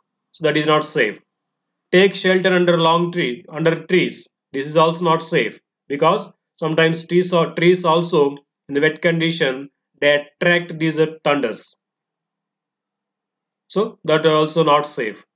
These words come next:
So squat low on the ground. Staying low on the ground is safe thing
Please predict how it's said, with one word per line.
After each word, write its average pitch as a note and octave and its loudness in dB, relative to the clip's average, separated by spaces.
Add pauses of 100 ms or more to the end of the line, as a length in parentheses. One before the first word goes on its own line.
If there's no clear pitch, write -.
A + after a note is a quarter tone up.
(160)
So A3+ -6 (160)
squat F3+ -2
low F#3 2
on E3+ 2
the D#3+ -2
ground. A#2 -4 (140)
Staying F3+ 0 (100)
low E3+ 2
on D#3+ -4
the D3+ -2
ground D#3 -2 (160)
is C3+ -8
safe D3 0 (500)
thing C#3 0